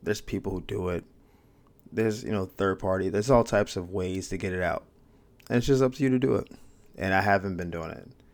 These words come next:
And I keep saying I'm gonna start doing it. Even now, all right, guys, I'm pushing down my market. I'm gonna do it.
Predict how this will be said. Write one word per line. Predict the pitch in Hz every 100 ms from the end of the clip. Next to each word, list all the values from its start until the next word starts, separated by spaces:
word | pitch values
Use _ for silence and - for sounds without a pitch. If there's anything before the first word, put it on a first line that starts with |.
| _ _ _ -
And | 92
I |
keep | 90 104
saying | - 101
I'm | 101
gonna | 104
start | 104 110 98
doing | 107 107
it. | 110 -
Even | 104 98
now, | 110 120 110 107 - - - - - -
all | 92
right, | 85
guys, | 90 85
I'm |
pushing | - 117 - 104
down | 95
my | 95
market. | 95 98 -
I'm | 92
gonna | 95
do | 90 95
it. | 90